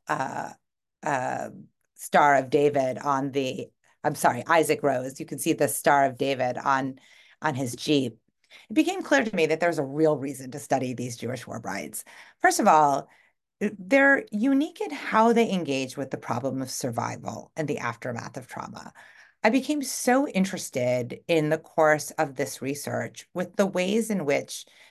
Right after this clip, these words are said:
families remember narratives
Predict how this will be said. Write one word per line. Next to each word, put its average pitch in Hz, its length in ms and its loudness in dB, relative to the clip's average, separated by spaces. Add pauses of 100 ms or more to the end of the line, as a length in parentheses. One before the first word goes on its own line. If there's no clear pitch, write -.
(120)
families 180 1120 0 (360)
remember 147 1200 2 (360)
narratives 135 1040 0